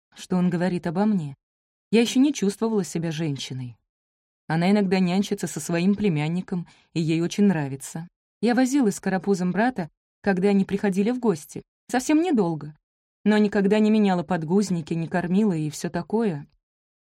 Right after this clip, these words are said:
Уверен, Джулия тебя удовлетворит. Щеки запылали.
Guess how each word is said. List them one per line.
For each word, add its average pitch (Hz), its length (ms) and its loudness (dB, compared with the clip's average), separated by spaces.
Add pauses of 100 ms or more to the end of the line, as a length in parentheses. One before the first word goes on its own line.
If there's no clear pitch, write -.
Уверен, 247 480 6
Джулия 208 360 4
тебя 180 320 0
удовлетворит. 156 880 -6 (380)
Щеки 170 320 -8
запылали. 151 640 -8